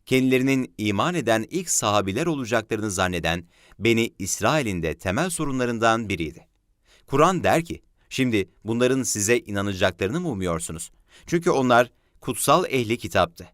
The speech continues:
Vahiy biliyorlardı. Peygamberi kendi çocuklarından daha iyi tanırlardı. Onları inanmaktan alıkoyan neydi? Aslında bu bir kıskançlıktı. Peygamberliğin bir başkasına gitmesine ve kendilerine gelmemesine dayanamadılar.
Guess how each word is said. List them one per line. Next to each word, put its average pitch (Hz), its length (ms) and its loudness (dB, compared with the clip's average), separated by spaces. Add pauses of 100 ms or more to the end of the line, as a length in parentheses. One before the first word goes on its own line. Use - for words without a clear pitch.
(360)
Vahiy 107 380 2
biliyorlardı. 80 580 0 (380)
Peygamberi 110 640 4
kendi 107 280 -4
çocuklarından 107 840 0
daha 127 220 2
iyi 131 200 -2
tanırlardı. 78 560 -4 (400)
Onları 160 360 2
inanmaktan 135 680 0
alıkoyan 131 640 0
neydi? 98 340 0 (240)
Aslında 113 520 2
bu 170 120 0
bir 160 180 2
kıskançlıktı. - 680 -2 (400)
Peygamberliğin 110 720 4
bir 101 180 -2
başkasına 98 500 0
gitmesine 120 580 -6 (260)
ve 123 260 6
kendilerine 123 540 2
gelmemesine 135 760 -2
dayanamadılar. 90 720 0